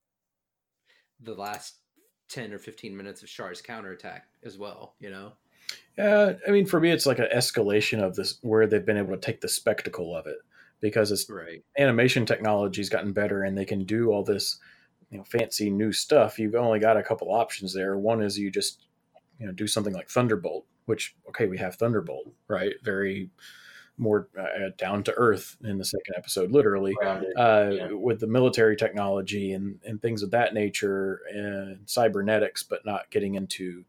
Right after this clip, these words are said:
Speaker 2: the spiritual aspect of it. Uh, where it, like, the last episode of Unicorn, I loved, and, like, at, at the end of this, I really liked as well, because it really just dives right into that ridiculous, glowy spectacle,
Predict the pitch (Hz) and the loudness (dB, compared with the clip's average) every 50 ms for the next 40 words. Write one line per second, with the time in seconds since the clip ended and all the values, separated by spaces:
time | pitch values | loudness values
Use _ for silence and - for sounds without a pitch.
0 | _ _ - 101 - - - - 127 127 120 - - 98 95 92 90 87 - - | _ _ -10 -10 -8 -4 0 2 4 4 4 2 0 0 0 0 -2 -4 -4 -4
1 | - - - 107 95 95 92 - - _ _ _ _ _ _ _ _ _ 98 98 | -4 -4 -2 -4 -4 -4 -4 -6 -8 _ _ _ _ _ _ _ _ _ -10 -8
2 | 98 98 104 113 110 107 104 - - 107 110 107 104 104 - - 110 107 - 107 | -4 2 4 4 6 6 4 2 2 2 2 2 2 0 -2 -4 -4 -4 -2 -4
3 | 98 98 98 107 120 110 107 - 113 - - 120 98 95 107 139 147 120 - 107 | -4 -2 0 2 4 4 4 2 -2 0 0 0 2 4 4 4 4 4 2 0
4 | 98 92 95 95 107 117 107 95 90 92 - 101 101 98 98 101 110 107 95 - | 0 0 2 4 6 6 6 4 2 -4 -8 -8 -6 -6 -4 0 0 0 2 2
5 | 104 101 98 95 92 - - - 127 135 135 123 110 98 92 107 120 120 - 113 | -2 -4 -4 -4 -4 -4 -2 0 2 2 4 4 2 2 4 4 4 4 4 2
6 | 95 95 107 110 107 107 95 98 101 98 - - 95 - 104 104 107 107 95 98 | 2 4 4 4 4 4 4 2 0 0 -2 -6 -2 0 2 4 4 4 2 0
7 | 98 - 98 92 107 98 - - 113 117 113 117 127 127 120 110 101 98 98 - | -2 -4 -4 -4 -4 -6 -6 -8 -12 -10 -4 -2 0 2 2 0 0 -2 -6 -10
8 | - - - - - - _ - 113 98 101 107 107 107 101 101 98 101 101 107 | -10 -8 -8 -8 -8 -12 _ -4 -2 0 2 2 2 2 2 0 -4 -6 -4 0
9 | 107 107 101 101 101 98 95 95 95 95 95 92 - - 98 92 95 95 90 - | 0 0 0 0 -2 -6 -8 -10 -10 -12 -10 -10 -6 -6 -6 -4 -4 -4 -4 -6
10 | 95 98 95 _ _ - 110 104 98 - 113 113 104 104 104 - - 110 110 113 | -8 -12 -14 _ _ -4 -4 -4 -2 0 0 0 0 0 -2 -4 -6 -6 -4 -2
11 | 107 104 107 107 107 107 104 104 110 - - - - 104 95 - - 110 - - | 0 4 4 6 6 4 4 2 0 -2 -2 0 -2 -2 -2 -2 -6 -6 -2 0
12 | 107 104 101 101 101 - | 0 0 0 -2 -4 -6